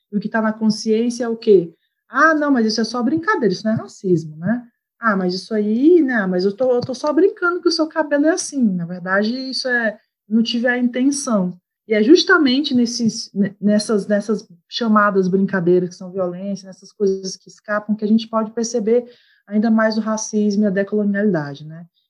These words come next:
E aí eu tenho insistido bastante o quanto é importante isso ser levado pra nossa análise, né? Pra nossa análise pessoal, porque,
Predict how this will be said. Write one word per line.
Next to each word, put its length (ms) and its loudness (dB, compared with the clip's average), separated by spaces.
E 60 2
aí 80 6
eu 80 4
tenho 140 2
insistido 460 0
bastante 840 -2
o 100 -8
quanto 260 -6
é 40 0
importante 800 -2
isso 340 2
ser 120 0
levado 520 0
pra 220 -2
nossa 300 0
análise, 500 0
né? 220 -14
Pra 80 -18
nossa 220 -8
análise 280 -6
pessoal, 420 -18
porque, 360 -4